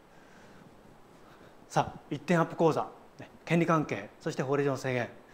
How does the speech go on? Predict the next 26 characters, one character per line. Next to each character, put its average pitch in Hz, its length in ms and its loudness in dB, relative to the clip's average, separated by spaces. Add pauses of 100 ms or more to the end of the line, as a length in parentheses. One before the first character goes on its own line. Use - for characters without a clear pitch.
(320)
そ 170 100 0
し 156 80 -4
て、 165 380 2
え 117 680 -2
ー、 - 20 -16
そ 147 120 0
の 151 80 2
他 143 100 0
の 127 100 0
分 107 120 -10
野、 95 60 -16 (300)
あ、 104 140 -6
一 131 120 -2
番 180 80 6
最 196 100 4
初 156 120 -4
業 156 140 6
法 165 120 6
や 170 60 8
り 165 60 4
ま 175 80 2
し 170 40 -2
た 135 60 -6
で 113 60 -8
す - 40 0
ね。 170 140 4